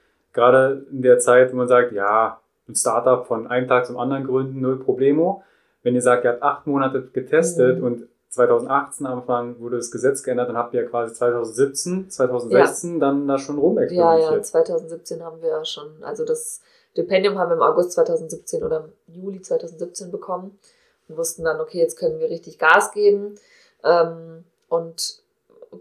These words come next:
Speaker 2: einfach gucken, was passiert. Weil wir wussten ja auch am Anfang gar nicht, ist es überhaupt möglich, da ein,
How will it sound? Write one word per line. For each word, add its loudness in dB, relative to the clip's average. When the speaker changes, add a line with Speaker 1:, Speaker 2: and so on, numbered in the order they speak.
Speaker 2:
einfach -12
gucken, -16
was -12
passiert. -2
Weil 0
wir -2
wussten 0
ja 6
auch 2
am -2
Anfang -4
gar 2
nicht, -10
ist -6
es -12
überhaupt -2
möglich, 4
da 0
ein, -16